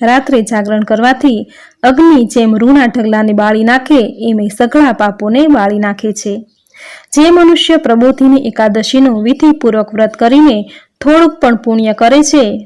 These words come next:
તો પણ એ પુણ્યનું ફળ મેરુ પર્વત જેટલું મોટું થઈ જાય છે.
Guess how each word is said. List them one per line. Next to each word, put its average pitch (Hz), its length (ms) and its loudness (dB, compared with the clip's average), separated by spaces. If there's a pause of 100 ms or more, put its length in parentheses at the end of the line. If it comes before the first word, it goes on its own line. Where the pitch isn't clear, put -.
(140)
તો 247 140 2
પણ 247 300 -2
એ 226 80 -6
પુણ્યનું 220 560 -4
ફળ 262 280 0
મેરુ 247 340 2
પર્વત 214 420 -2
જેટલું 233 360 -2
મોટું 208 240 -4
થઈ 220 200 -6
જાય 208 320 -4
છે. 214 120 -10